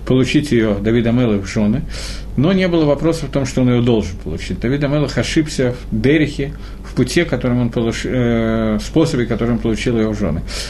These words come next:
Сама Батшева была безусловно, обладала духовными качествами, которые способны были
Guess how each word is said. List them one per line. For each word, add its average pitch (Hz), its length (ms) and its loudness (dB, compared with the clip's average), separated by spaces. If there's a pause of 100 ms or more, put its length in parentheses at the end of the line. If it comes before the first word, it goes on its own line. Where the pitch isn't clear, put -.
(160)
Сама 151 340 4
Батшева 156 500 2
была 127 600 2 (300)
безусловно, 123 580 0
обладала 120 440 2
духовными 117 440 0
качествами, 113 520 -2
которые 110 300 -2
способны 117 500 0
были 101 260 2